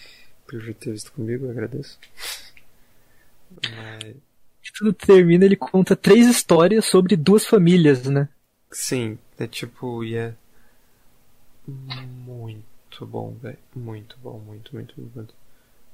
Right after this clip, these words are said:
Speaker 1: É, o Ryan Gosling ainda cai nesse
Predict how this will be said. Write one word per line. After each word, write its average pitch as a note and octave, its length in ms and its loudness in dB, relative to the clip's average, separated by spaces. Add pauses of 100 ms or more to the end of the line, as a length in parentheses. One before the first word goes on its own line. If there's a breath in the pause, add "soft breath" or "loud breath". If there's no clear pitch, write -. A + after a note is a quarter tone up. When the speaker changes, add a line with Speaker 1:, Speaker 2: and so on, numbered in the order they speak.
(200)
Speaker 1:
É, C3+ 280 -6
o B2+ 220 -10
Ryan E3 260 -12
Gosling D3+ 300 -12
ainda D3+ 160 -12
cai A#2 380 -10
nesse A2+ 460 -14